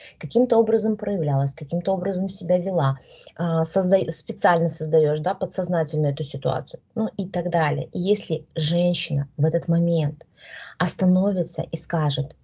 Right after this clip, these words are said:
«О, так, стоп, а, у меня такая ситуация». Так, э, и вот этот вот в, начинает вопрос разматывать: «А где в этом во всём я?» Да, в какой момент я это упустила, возможно, не увидела, в каком... спровоцировала,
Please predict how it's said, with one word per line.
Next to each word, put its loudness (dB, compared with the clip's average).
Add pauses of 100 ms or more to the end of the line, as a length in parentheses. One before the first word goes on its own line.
(420)
«О, 6
так, -2
стоп, 0 (640)
а, 2
у 2
меня 4
такая 0
ситуация». -6 (680)
Так, 0 (140)
э, 0 (300)
и -4
вот 2
этот -2
вот -10
в, -2
начинает 0
вопрос 2
разматывать: 0
«А 2
где 2 (280)
в 2
этом 2
во -2
всём -2
я?» -2 (220)
Да, -4
в -12
какой -2
момент 2
я 2
это -6
упустила, -2
возможно, 0 (140)
не 0
увидела, 0
в -6
каком... -6
спровоцировала, 0